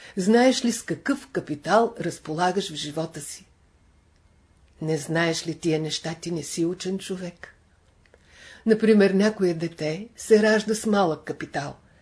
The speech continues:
и след седем години неговата банка фалира. То представлява банкер, който може лесно да фалира. След това бащата и майката казват:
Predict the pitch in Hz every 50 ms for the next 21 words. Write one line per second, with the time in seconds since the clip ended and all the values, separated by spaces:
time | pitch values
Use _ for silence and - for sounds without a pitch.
0 | _ _ _ _ _ _ - 170 - - 160 160 - 220 233 233 247 220 214 175
1 | 175 170 165 208 214 214 196 185 196 202 190 202 196 196 - 170 151 151 165 175
2 | 175 - 202 - - 202 202 202 226 220 202 160 160 - _ _ _ _ _ _
3 | _ _ _ _ _ _ _ _ _ _ _ _ _ _ _ _ _ _ _ _
4 | _ _ _ - - 165 147 147 - 180 160 - - - - - 160 165 160 170
5 | 170 165 165 156 151 165 165 160 160 - 165 165 175 175 175 - - 156 170 165
6 | 165 160 160 156 156 160 - 170 151 147 143 151 - - 190 170 156 156 - -
7 | - 156 143 143 143 156 147 165 170 - _ _ _ _ _ _ _ _ _ _
8 | _ _ _ _ _ _ _ _ _ _ - - 262 262 262 262 208 196 196 185
9 | 170 170 - - - 180 180 - - 160 170 165 165 165 165 156 - 175 - 180
10 | - - - 165 165 160 160 160 156 - - -